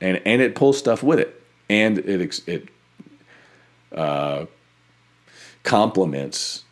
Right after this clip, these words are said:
wa-, air movement in the same way. 'Cause remember, air and water are both fluids.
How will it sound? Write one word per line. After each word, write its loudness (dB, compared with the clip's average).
wa-, -2
air 6
movement -6
in -16
the -12
same -12
way. -12
'Cause 4
remember, 4
air 6
and 0
water 2
are 0
both 0
fluids. -2